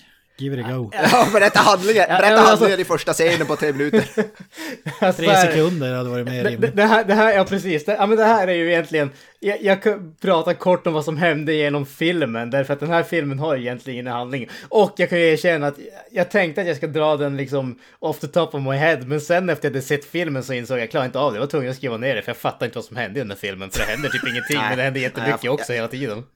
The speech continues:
Speaker 1: Ja, du är
Speaker 2: jag
Speaker 1: inte
Speaker 2: fattade
Speaker 1: ensam.
Speaker 2: inte, jag fattar inte vad handlingen är, eh, nu. Det var, eh, ja, nej.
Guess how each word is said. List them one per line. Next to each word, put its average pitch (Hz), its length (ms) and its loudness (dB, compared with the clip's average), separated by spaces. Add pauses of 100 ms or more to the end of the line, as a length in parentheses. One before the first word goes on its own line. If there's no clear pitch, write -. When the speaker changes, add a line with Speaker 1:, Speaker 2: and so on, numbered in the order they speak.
(320)
Speaker 1:
Ja, 175 80 4
du - 60 -2
är 170 40 2
Speaker 2:
jag - 0 -
Speaker 1:
inte 165 100 2
Speaker 2:
fattade 147 280 0
Speaker 1:
ensam. 123 240 0
Speaker 2:
inte, - 160 -6 (920)
jag 127 100 -8
fattar 147 300 -4
inte 139 280 -2
vad 120 100 2
handlingen 113 360 -2
är, 107 180 -2
eh, 110 320 -4
nu. 110 200 -4
Det 120 80 -6
var, 120 100 0
eh, 87 300 -4 (640)
ja, 107 320 -4
nej. 107 180 -14